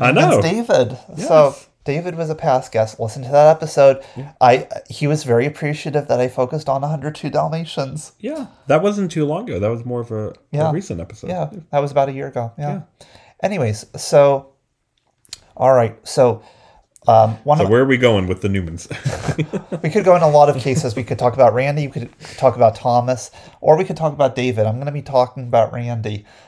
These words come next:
Speaker 2: and, um, Monsters, Inc. Monsters,
Speaker 1: Aw.
Speaker 2: Inc, which was, uh, a landmark film for Pixar because, uh,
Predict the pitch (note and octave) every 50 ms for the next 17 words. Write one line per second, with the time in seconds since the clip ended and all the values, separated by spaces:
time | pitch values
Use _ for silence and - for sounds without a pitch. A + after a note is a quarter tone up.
0 | _ _ _ - A#2 A2 G#2+ A2 A2 A2 A2 G#2+ G#2+ - - - B2 A#2 A2+ A2
1 | A2 G#2+ G#2 - _ _ _ _ _ - - A#2+ B2+ C#3 D3 - - - E3 D#3+
2 | D#3+ E3 D#3 C#3 A2+ - - _ _ _ _ _ _ _ _ _ - - _ -
3 | - - - C#3+ D3 D3+ - F2+ - F3 D#3 C#3+ C#3+ C#3 A#2 G#2+ G#2+ - C3 A#2+
4 | - - A#2+ A#2 A2+ - - _ _ _ - - - - - A#2+ A2 G#2 G#2 F#2
5 | - - _ _ _ - A2 G#2 F#2+ - _ _ _ _ _ - A#2+ C3 C#3+ D3
6 | D3+ D3 C#3+ D3 C#3+ D3 D3 - - - - - - - C#3+ C3+ C#3 C#3 C#3 C3+
7 | B2+ - - B2 - - - C#3 - - - C#3 C3 C3 C3 C3 C3 C3 - -
8 | _ _ _ - A#2+ A2+ - - A#2+ A2+ A#2 A#2 A2+ A2 - - - _ - A#2
9 | A2+ A#2 A#2 A2+ A2+ A#2